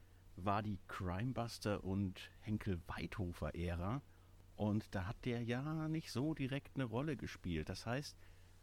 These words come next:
als junger Mensch war er mir, glaube ich, einfach überhaupt nicht bekannt,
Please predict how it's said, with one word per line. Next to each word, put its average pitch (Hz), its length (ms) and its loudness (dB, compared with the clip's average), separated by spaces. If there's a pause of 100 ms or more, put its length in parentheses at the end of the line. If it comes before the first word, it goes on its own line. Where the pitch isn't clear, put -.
(180)
als - 560 0 (400)
junger 110 440 2
Mensch 156 560 2 (100)
war 131 220 0
er 131 160 -2
mir, 127 260 4 (100)
glaube 110 400 0
ich, - 220 -2 (140)
einfach 135 400 -2 (160)
überhaupt 143 380 -4
nicht - 180 -2
bekannt, - 600 -2